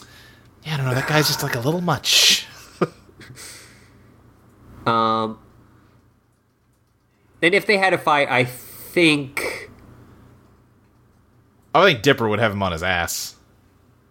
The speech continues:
Speaker 2: Yeah, I, I, like, I feel like Wirt, like, both of them can, like, stick in there for a while, but I think Dipper would win out.
Speaker 1: Yeah.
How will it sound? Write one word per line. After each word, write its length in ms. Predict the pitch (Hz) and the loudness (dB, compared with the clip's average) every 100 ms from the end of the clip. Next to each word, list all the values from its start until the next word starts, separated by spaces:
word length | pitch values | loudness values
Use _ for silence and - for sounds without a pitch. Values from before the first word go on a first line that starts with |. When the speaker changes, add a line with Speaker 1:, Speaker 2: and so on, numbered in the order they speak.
| _ _ - - | _ _ -16 -4
Speaker 2:
Yeah, 300 | 135 107 - 165 | 0 0 0 -4
I, 100 | 170 - | -4 -2
I, 120 | 196 | 0
like, 180 | 220 220 | 0 0
I 60 | 214 | -2
feel 240 | 220 254 | 0 0
like 200 | 254 196 151 | 2 0 -2
Wirt, 460 | 170 190 196 - - - _ _ - _ - 170 | 0 0 0 -6 -20 -20 _ _ -20 _ -8 0
like, 220 | 151 127 | 0 2
both 240 | 196 202 | 2 4
of 80 | 208 | 4
them 140 | 196 170 | 2 2
can, 140 | 160 | 2
like, 160 | 131 - | 2 0
stick 420 | - - 170 - | -8 0 0 0
in 160 | 147 147 | 0 2
there 160 | 185 175 | 2 2
for 140 | 190 | 2
a 60 | 185 | 4
while, 220 | 185 185 | 4 4
but 60 | 147 | 2
I 20 | |
think 260 | 143 135 - | 2 0 0
Dipper 300 | 127 131 117 | 0 4 2
would 180 | 110 | 2
win 140 | 107 98 | 0 -2
out. 280 | 90 101 104 | -4 -4 0
Speaker 1:
Yeah. 260 | 87 85 | 2 0